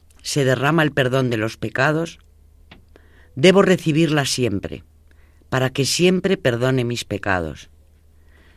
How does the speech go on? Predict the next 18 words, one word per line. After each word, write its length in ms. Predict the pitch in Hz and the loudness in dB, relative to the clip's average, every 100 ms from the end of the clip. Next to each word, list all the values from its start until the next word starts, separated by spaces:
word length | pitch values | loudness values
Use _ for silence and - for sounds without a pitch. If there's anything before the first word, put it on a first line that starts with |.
| _ | _
Yo 240 | 127 180 180 | 4 6 6
que 140 | 156 | 2
siempre 480 | - 160 143 120 113 | 2 0 0 -2 -4
peco, 520 | - 135 135 170 180 _ _ _ _ _ _ _ _ | -2 -2 -2 -6 -6 _ _ _ _ _ _ _ _
debo 320 | 120 165 170 170 | 0 2 4 2
tener 320 | 147 131 123 | 2 2 0
siempre 540 | - 156 156 - 151 | 0 0 0 -2 -4
la 200 | 73 113 | -2 -2
medicina. 760 | 107 101 90 - 87 80 90 - _ _ _ _ _ _ _ _ _ - - | -2 -4 -8 -10 -10 -10 -14 -20 _ _ _ _ _ _ _ _ _ -20 -14
Esto 260 | 110 - 127 | -12 -8 -8
está 240 | - 123 | -4 -2
dentro 380 | 143 139 147 165 | 0 -2 -2 -2
de 80 | 131 | -2
sus 240 | 113 107 | -6 -8
escritos 600 | 101 - 123 120 135 127 | -8 -8 -8 -6 -6 -6
sobre 200 | 120 107 | -8 -8
los 160 | 107 101 | -10 -12
sacramentos. 800 | 92 - 80 78 - 85 82 | -14 -12 -10 -10 -14 -18 -20